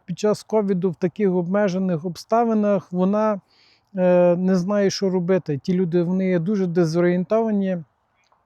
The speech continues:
І це мені розповів якраз оцей брат, е, пастир церкви.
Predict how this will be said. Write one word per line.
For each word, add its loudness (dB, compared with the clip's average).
І 6
це 6
мені 4
розповів 0
якраз 2
оцей 0
брат, 2
е, 2
пастир -2
церкви. 0